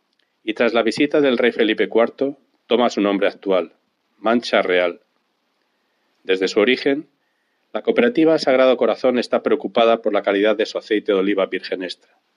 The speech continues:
A través de su tienda, en la cooperativa, y a través de su tienda virtual en la página web, llevan su aceite a todo el mundo en varios formatos, bajo la marca comercial Olidul. Pero su producto estrella es el aceite de oliva premium,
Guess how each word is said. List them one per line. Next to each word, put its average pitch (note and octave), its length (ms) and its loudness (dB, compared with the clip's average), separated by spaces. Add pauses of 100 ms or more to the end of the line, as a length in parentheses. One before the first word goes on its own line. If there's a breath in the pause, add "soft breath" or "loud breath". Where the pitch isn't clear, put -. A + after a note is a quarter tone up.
(840)
A G#2+ 80 -4
través A2 320 4
de A#2+ 100 -2
su G2+ 160 -6
tienda, D3 540 0
en A2 100 -6
la A#2 120 0
cooperativa, B2+ 580 0 (380)
y A#2 100 0
a A#2 80 2
través C#3+ 260 4
de D#3+ 80 2
su C#3+ 100 0
tienda C3 260 2
virtual A2+ 400 2
en G2+ 80 0
la G2 100 -2
página G2 320 -2
web, G#2+ 280 0 (580)
llevan C3 240 2
su - 140 -4
aceite A#2+ 400 0
a G#2 100 0
todo A2 160 2
el G#2 80 2
mundo A2 260 0
en G2 100 -2
varios G2 260 0
formatos, F#2 600 -4 (480)
bajo F#2+ 240 -2
la F2 80 2
marca G#2 320 0
comercial G#2+ 640 0
Olidul. G2 560 -2 (920)
Pero G#2+ 160 2
su A#2+ 140 2
producto D3 340 2
estrella D3 640 0
es B2 200 -2
el B2 80 0
aceite A2+ 320 0
de G#2 60 4
oliva G2+ 320 0
premium, F#2 400 -2